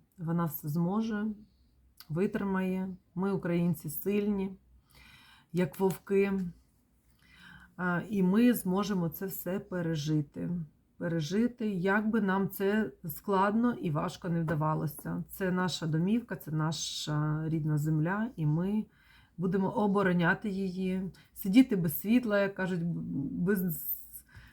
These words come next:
при свічках, але ж бути сильними. Тому дякую за увагу. Хто дивився відео, ставте лайки, вподобайки і підписуйтесь на мій канал. Він у мене молодий, розвивається, тому мені дуже важлива і цінна ваша підтримка.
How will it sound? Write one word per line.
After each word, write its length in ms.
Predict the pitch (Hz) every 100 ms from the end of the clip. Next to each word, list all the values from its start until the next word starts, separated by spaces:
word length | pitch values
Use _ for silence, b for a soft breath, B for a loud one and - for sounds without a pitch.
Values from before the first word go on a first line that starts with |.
| B -
при 140 | 214
свічках, 640 | 240 202 - - 170 247 -
але 340 | 175 165 196 220
ж 300 | - - - _ _ _ _ _ _ 160
бути 240 | 196 185
сильними. 640 | - 151 151 147 147 165 170 - - B B B B -
Тому 200 | 220 202
дякую 360 | 214 262 233
за 140 | 175 196
увагу. 560 | 185 175 175 160 226 247 240 -
Хто 160 | -
дивився 480 | 185 202 202 - 175
відео, 560 | 156 202 208 240 247 262 247 B B B
ставте 420 | - 208 208 190
лайки, 400 | 180 185 175 170
вподобайки 920 | 156 160 175 160 185 175 - 160 156 156 b b b b -
і 320 | 190 190 185 -
підписуйтесь 600 | - 214 214 - 151 170
на 60 |
мій 140 | 170 185
канал. 600 | 175 160 160 180 220 226 -
Він 320 | 180 165 190 180
у 60 |
мене 240 | 175 185 175
молодий, 520 | 175 170 160 185 170
розвивається, 800 | 165 165 170 170 208 247 247 -
тому 360 | 175 185 208
мені 260 | 185 196 190
дуже 320 | 165 220 190
важлива 420 | 165 160 165 165
і 220 | 156 131 170
цінна 440 | - 220 208 165
ваша 260 | 170 - 160
підтримка. 720 | _ 170 208 247 - 226